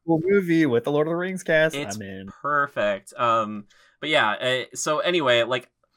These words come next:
Speaker 2: I, I know people say this is, like, the weakest of the three. I think it's all part of that cohesive vision of these three all together, so it's hard for me personally to kinda separate it in my mind. Um, I can see why they think that, and it is kind of centered around one big fight,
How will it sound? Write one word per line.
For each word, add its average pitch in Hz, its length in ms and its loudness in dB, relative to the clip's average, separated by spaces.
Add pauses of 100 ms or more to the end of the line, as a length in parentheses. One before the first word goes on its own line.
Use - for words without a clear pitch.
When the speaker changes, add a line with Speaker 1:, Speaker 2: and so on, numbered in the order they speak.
(440)
Speaker 2:
I, - 60 -6 (540)
I 156 80 0
know 190 140 -4
people 180 220 -8
say 147 100 -8
this 135 140 -8
is, 120 80 -10
like, 120 160 -4
the 120 80 -8
weakest 107 400 -10
of 101 180 -12
the 104 100 -12
three. 101 420 -14 (680)
I 156 160 4
think 156 500 -8
it's 117 220 -8
all 127 180 0
part 120 200 -2
of 110 100 -8
that 110 140 -4
cohesive 110 440 -10
vision 104 440 -10 (140)
of 101 180 -10
these 104 220 -12
three 104 260 -12
all 98 140 -6
together, 98 300 -14
so 104 140 -14
it's 104 100 -16
hard 101 220 -2
for - 100 -18
me 98 360 -14
personally 107 520 -10
to 101 120 -20
kinda 92 160 -14
separate 107 480 -8
it 127 140 -20
in 98 120 -16
my 95 180 -14
mind. 95 440 -16
Um, 98 320 -12
I 120 120 -2
can 127 80 -12
see 131 180 -12
why 117 120 2
they 101 100 -6
think 104 220 -12
that, 107 200 -2
and 107 120 -10
it 113 80 -4
is 117 120 -6
kind 104 180 -6
of 95 100 -16 (320)
centered 123 320 -6
around 104 280 -4
one 104 240 -4
big 101 260 -10
fight, - 400 -10